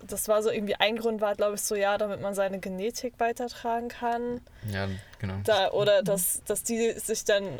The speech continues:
Speaker 1: um, also, dass die sich um dich kümmern können, wenn du älter bist und so.
Speaker 2: Mhm.
Speaker 1: Und dann, äh,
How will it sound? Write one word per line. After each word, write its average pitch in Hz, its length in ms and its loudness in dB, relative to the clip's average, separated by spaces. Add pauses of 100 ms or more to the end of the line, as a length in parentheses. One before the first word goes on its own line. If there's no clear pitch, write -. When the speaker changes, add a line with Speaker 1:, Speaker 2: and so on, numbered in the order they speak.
Speaker 1:
um, 208 160 0 (240)
also, 185 300 0
dass - 260 -6 (160)
die 214 80 -6
sich 196 280 -6
um 196 120 -6
dich - 220 -8
kümmern 285 360 0
können, 269 260 -2
wenn 269 160 2
du 262 80 4
älter 254 340 0
bist 254 260 0
und 254 140 0
so. 262 340 4
Speaker 2:
Mhm. 190 340 0 (440)
Speaker 1:
Und 220 100 2
dann, 214 260 6
äh, 208 380 4